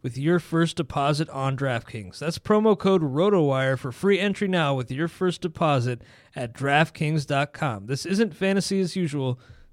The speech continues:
This is DraftKings. Welcome to the big time.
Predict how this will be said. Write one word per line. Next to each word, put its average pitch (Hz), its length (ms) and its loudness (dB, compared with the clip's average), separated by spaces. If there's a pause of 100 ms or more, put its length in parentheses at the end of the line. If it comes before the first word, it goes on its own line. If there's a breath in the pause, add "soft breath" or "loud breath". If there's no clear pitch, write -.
This 165 320 0
is 151 240 -4
DraftKings. 104 760 -6
Welcome 147 420 -4
to 156 60 0
the 147 100 0
big 123 280 -8
time. 107 280 -14